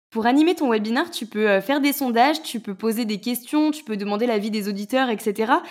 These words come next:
Et nous, chez Finly, ce qu'on a mis en place et qui est vraiment top, c'est la team chat, comme on l'appelle. En gros, c'est plusieurs personnes de la team, euh, qui ne sont pas speakers, mais qui sont présents dans le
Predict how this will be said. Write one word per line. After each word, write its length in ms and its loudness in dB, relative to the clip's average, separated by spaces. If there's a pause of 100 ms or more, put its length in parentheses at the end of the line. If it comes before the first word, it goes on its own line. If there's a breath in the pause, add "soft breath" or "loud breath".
(260 loud breath)
Et 200 4
nous, 120 6
chez 140 0
Finly, 300 0
ce 80 -8
qu'on 100 -2
a 80 0
mis 120 0
en 100 0
place 220 -2
et 60 -2
qui 140 -12
est 60 -2
vraiment 400 0
top, 260 2 (180 loud breath)
c'est 140 -12
la 140 2
team 280 0
chat, 300 0
comme 160 -2
on 60 0
l'appelle. 360 2 (320 loud breath)
En 140 2
gros, 240 2
c'est 160 0
plusieurs 400 -2
personnes 360 0
de 60 0
la 140 4
team, 460 0
euh, 100 2
qui 140 -4
ne 60 0
sont 160 -6
pas 120 -2
speakers, 460 -4 (260 loud breath)
mais 160 4
qui 160 2
sont 180 2
présents 340 0
dans 120 4
le 100 2